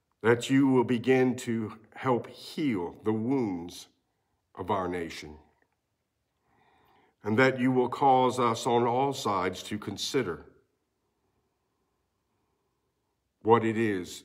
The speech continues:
that has transpired across the land. Walk us, O Lord, through this difficult time, that we might be delivered from sin and all evil desire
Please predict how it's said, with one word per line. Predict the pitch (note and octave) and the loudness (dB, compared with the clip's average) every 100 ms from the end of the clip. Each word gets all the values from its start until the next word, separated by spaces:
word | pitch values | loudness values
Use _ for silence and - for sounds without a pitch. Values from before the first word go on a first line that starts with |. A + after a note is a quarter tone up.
| _ - | _ -8
that | G2+ | -6
has | G2+ G#2+ G#2 F#2+ - | -6 -6 -6 -6 -8
transpired | - A2+ G#2+ - - A#2 A2 F2 D#2+ - _ _ _ _ _ _ _ _ | -6 -4 -4 -6 -4 -2 -2 -4 -8 -12 _ _ _ _ _ _ _ _
across | F2+ - G#2 F#2+ - | -16 -4 -4 -4 -6
the | G#2 | -6
land. | F#2+ F#2+ D#2+ C#2 - - _ _ _ _ _ _ _ _ _ _ _ _ _ _ _ - - - | -6 -6 -8 -12 -18 -20 _ _ _ _ _ _ _ _ _ _ _ _ _ _ _ -20 -20 -4
Walk | B2 D#3+ F3+ - | 10 12 12 8
us, | C#3+ C3+ - | 2 2 -2
O | - A#2+ | 2 4
Lord, | A#2+ A#2 A#2+ B2 C#3+ - | 4 4 6 6 4 4
through | C3+ C#3 | 4 4
this | B2 B2+ C3 | 4 4 4
difficult | B2 C3+ - C3+ A#2+ | 2 2 2 -2 -2
time, | - G#2+ F2+ F2+ - - _ _ _ _ _ _ _ _ _ _ _ _ | -2 -2 -2 -4 -10 -20 _ _ _ _ _ _ _ _ _ _ _ _
that | A2 A2+ | 2 6
we | C3+ D3+ | 8 10
might | C#3 C#3 B2+ | 10 8 6
be | C3 C3 | 4 4
delivered | A#2+ B2+ D3+ A#2+ G#2+ G#2 | 4 8 8 8 4 0
from | A2 G#2+ | -4 -4
sin | - C#3+ A#2+ G2 F#2 - - _ _ _ _ _ _ _ - | 2 4 4 2 -4 -14 -20 _ _ _ _ _ _ _ -2
and | A#2 | 2
all | C3 D3 E3 B2+ A#2+ C3 | 6 10 10 10 8 6
evil | C#3+ B2+ B2 | 8 8 4
desire | G#2+ A#2+ A#2 A#2+ A#2+ F#2 E2 | 4 2 4 6 6 4 0